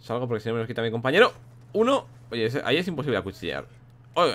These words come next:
oye, oye. Venga, tío. Pero por favor, o sea, tres cuchilladas y no muere ni, ni Peter. O sea, es como de repente no. De repente somos intrinchables. Los famosos intrinchables. Vamos.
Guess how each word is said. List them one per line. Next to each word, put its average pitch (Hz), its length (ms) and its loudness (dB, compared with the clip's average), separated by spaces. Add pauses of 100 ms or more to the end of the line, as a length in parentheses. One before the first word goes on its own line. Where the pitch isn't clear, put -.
(140)
oye, 131 260 4
oye. 165 180 2 (140)
Venga, 160 320 8
tío. 220 320 4 (300)
Pero 151 180 10
por 147 140 6
favor, 156 320 10
o 196 100 8
sea, 151 260 6 (340)
tres 220 280 10
cuchilladas 247 680 4
y 185 60 4
no 214 80 10
muere 254 220 2
ni, 220 140 -4
ni 139 180 0
Peter. 147 320 2
O 123 60 4
sea, 147 160 2
es 147 120 -4
como 139 280 4
de 127 120 4
repente 170 440 2
no. 131 140 4
De 104 80 2
repente 139 240 -4
somos 175 420 -4 (340)
intrinchables. 127 1000 2 (480)
Los 113 140 -6
famosos 156 360 -2
intrinchables. 123 840 0 (1800)
Vamos. 110 420 -2